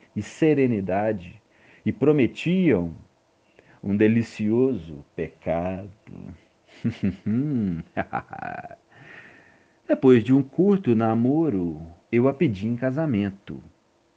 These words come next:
e tive que prometer ao Renato, um pouco assustado, que ela ficaria virgem até o dia do casório, celebrado um ano depois, em mil novecentos e sessenta,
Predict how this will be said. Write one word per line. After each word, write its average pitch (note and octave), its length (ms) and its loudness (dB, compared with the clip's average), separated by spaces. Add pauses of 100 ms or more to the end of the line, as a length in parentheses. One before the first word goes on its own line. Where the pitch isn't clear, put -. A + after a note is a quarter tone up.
(240)
e A2+ 60 0
tive C3 340 0
que D3 120 0
prometer D3+ 680 2
ao A2 100 4
Renato, C#3+ 720 -2 (200)
um G#2 60 -6
pouco A2 320 0
assustado, G3+ 840 4 (440)
que C#3+ 160 4
ela D#3+ 180 6
ficaria B2+ 540 2
virgem F3+ 760 4 (840)
até - 280 -2
o C#3+ 80 4
dia A#2 420 0
do G#3 120 -4
casório, F2+ 960 2 (460)
celebrado C#3 800 8 (340)
um E3 220 6
ano B2+ 260 8
depois, D3+ 880 2 (240)
em E3 60 0
mil B2+ 140 4
novecentos A2 400 0
e - 20 -20
sessenta, C3+ 760 -4